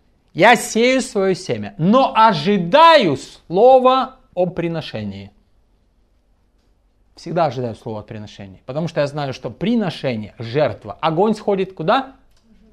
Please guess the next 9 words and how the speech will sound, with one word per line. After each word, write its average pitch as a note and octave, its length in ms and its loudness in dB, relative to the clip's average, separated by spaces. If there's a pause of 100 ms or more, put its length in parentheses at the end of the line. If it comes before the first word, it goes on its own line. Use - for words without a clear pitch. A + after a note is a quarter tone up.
(140)
На C3 140 -12
жертву. A#2 380 -14 (640)
Я E3+ 180 0
ожидаю D3+ 640 0
огонь, B2 360 -4
мне A2+ 120 -6
нужна C3 240 -8
жертва. - 440 -8
Господь, G#3 460 -2